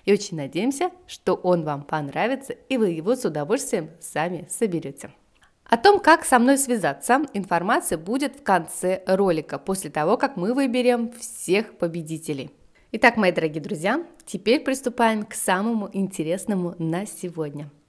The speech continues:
И порадуем сразу много-много подписчиков хорошими, ценными призами. Вот это видео, под которым нужно было написать комментарий, поставить лайк и быть подписчиком нашего канала для того, чтобы участвовать в этом конкурсе.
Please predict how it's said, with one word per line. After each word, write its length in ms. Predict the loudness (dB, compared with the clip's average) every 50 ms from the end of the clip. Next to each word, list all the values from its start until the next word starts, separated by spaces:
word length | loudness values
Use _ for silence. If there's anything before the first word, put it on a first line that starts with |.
| _ _ _ _
И 120 | -2 -2
порадуем 600 | 0 0 -2 -2 0 -2 0 4 4 4 4 4
сразу 400 | 0 0 0 0 0 2 0 -2
много-много 960 | -2 -2 0 0 0 0 0 -2 -2 -4 -4 -4 -4 -6 -4 -4 -6 -6 -6 -10
подписчиков 800 | -10 -10 -12 -12 -12 _ -12 -10 -10 -10 -14 -14 -18 -18 -18
хорошими, 680 | -18 -10 -6 -2 2 2 2 2 0 -6 -6 -8 -8 -10 -14 _ _ _ _ _
ценными 640 | -4 0 2 2 2 2 0 -2 -2 -4 -6 -8 -12 -18 _
призами. 500 | -10 -8 -8 -6 -8 -8 -8 -8 -10 -12 -14 _ _ _ _ _ -20 -20 -20 -20 -20 _ _
Вот 220 | 4 4 6 6
это 160 | 2 -2 -2
видео, 340 | -4 -4 -4 -4 -4 -4 -8
под 140 | -8 -8 -8
которым 320 | -8 -4 -4 -2 -2 -2
нужно 240 | -2 -4 -4 -4 -4
было 180 | -4 -4 -4 -4
написать 400 | -4 -6 -6 -4 -4 -4 -4 -4
комментарий, 600 | -6 -6 -6 -6 -6 -8 -8 -8 -6 -6 -8 -10
поставить 640 | -12 -10 -10 -8 -6 -2 -2 -2 -2 -2 -8 -8 -8
лайк 300 | -6 -6 -6 -6 -6 -10
и 100 | -12 -10
быть 160 | -10 -10 -6
подписчиком 560 | -8 -10 -8 -8 -10 -10 -10 -8 -8 -6 -6
нашего 320 | -6 -6 -8 -10 -10 -10 -12
канала 440 | -10 -10 -8 -6 -4 -4 -4 -4 -6
для 200 | -4 -6 -6 -4
того, 280 | -4 -6 -6 -6 -8
чтобы 260 | -8 -8 -10 -12 -12
участвовать 540 | -12 -12 -10 -8 -8 -8 -6 -8 -8 -8 -6
в 60 | -8
этом 280 | -8 -8 -6 -10 -12 -12
конкурсе. 640 | -6 -4 -2 -2 -2 -6 -14 -18 -18 -16 -16 -18